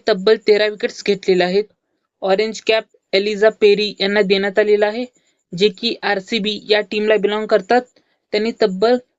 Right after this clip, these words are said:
तीनशे सत्तेचाळीस धावा काढलेल्या आहेत. हे महत्त्वाचे पॉइंट्स आहेत, हे पॉइंट सुद्धा लक्षात ठेवावे.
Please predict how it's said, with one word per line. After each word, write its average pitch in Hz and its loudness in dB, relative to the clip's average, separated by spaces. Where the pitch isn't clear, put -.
तीनशे 226 -2
सत्तेचाळीस 220 0
धावा 208 2
काढलेल्या 190 0
आहेत. 175 0
हे 214 -4
महत्त्वाचे 220 0
पॉइंट्स 233 -2
आहेत, 254 -4
हे 208 -2
पॉइंट 214 0
सुद्धा 233 -2
लक्षात 220 -2
ठेवावे. 165 0